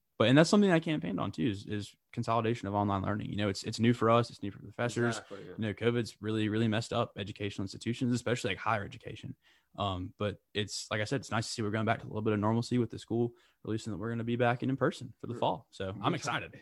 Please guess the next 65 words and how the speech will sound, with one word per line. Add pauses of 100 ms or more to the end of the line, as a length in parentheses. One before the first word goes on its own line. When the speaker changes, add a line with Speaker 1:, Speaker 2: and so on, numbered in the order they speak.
Speaker 3:
It's
the
Speaker 2:
Yeah,
Speaker 3:
crazy
Speaker 2:
we
Speaker 3:
thing,
but
we're,
Speaker 1:
'Cause
Speaker 3:
like,
the
year
anniversary
of
when
everything,
like,
when
shit
hit
the
fan
and
Speaker 1:
Yeah.
Speaker 3:
we (100)
shut
down.
Speaker 1:
Mm-hmm.
Speaker 3:
<laughs>
Um, (560)
but (220)
it's
gonna
be
so
weird
'cause
I
haven't
had
in-person
classes
on
a
normal
Speaker 1:
Yeah.
Speaker 3:
basis
in
a
year.
Speaker 1:
Mm-hmm. (160)
Speaker 3:
It's
gonna
be
w-, (420)
usually
I
had, (480)
I
have
one
in-person
this
year. (100)
Speaker 1:
Yeah.